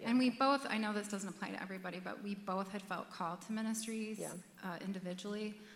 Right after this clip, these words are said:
Speaker 2: So I think we were both looking for someone with that,
Speaker 1: Yeah.
Speaker 2: that big goal in mind.
Speaker 1: Mm-hmm.
Speaker 2: So
Speaker 1: Right.
Speaker 2: not that everyone has that, but,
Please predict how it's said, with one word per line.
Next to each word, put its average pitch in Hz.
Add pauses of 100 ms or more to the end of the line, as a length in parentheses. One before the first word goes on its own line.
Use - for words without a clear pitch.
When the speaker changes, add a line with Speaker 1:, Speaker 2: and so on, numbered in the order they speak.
(280)
Speaker 2:
So -
I 220
think 240
we 226
were 202
both 190
looking 185
for 185
someone 175 (400)
with 190
that, 170 (360)
Speaker 1:
Yeah. 226 (440)
Speaker 2:
that -
big 254
goal 165
in 165
mind. -
Speaker 1:
Mm-hmm. -
Speaker 2:
So 190
Speaker 1:
Right. 180
Speaker 2:
not 220
that 208
everyone 185
has 185
that, -
but, 180